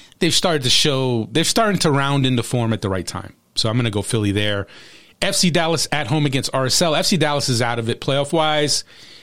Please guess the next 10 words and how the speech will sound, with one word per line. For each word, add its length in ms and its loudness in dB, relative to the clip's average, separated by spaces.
R 140 2
S 140 0
L 160 2
is 140 0
fighting 300 0
for 120 0
their 120 -2
playoff 340 -2
lives. 380 -2
So 480 0